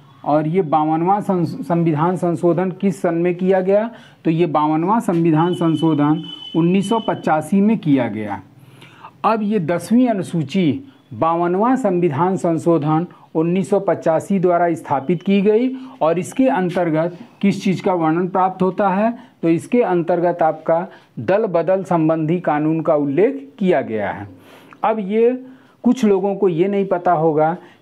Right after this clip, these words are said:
कि दल बदल कानून होता क्या है। तो इसके अंतर्गत आपका सदन का कोई सदस्य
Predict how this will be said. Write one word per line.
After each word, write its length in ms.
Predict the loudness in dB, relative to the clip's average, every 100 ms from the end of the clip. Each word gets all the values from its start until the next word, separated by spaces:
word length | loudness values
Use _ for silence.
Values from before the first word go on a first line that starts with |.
| -2
कि 100 | 0
दल 300 | 0 0 0
बदल 380 | -2 0 0 0
कानून 500 | 0 -2 2 2 2 -2 -2
होता 320 | 0 2 -2
क्या 260 | -2 -2 -2
है। 240 | -4 -8 -10 -20 -20 _ 2
तो 100 | 2
इसके 440 | 0 -4 0 0
अंतर्गत 880 | 0 -2 0 -2 0 0 -2 -6 -20 _ -4
आपका 360 | -2 0 0 -2
सदन 420 | 0 -2 0 -2
का 160 | -2 -2
कोई 360 | 0 2 4 2
सदस्य 720 | 0 0 0 0 0 0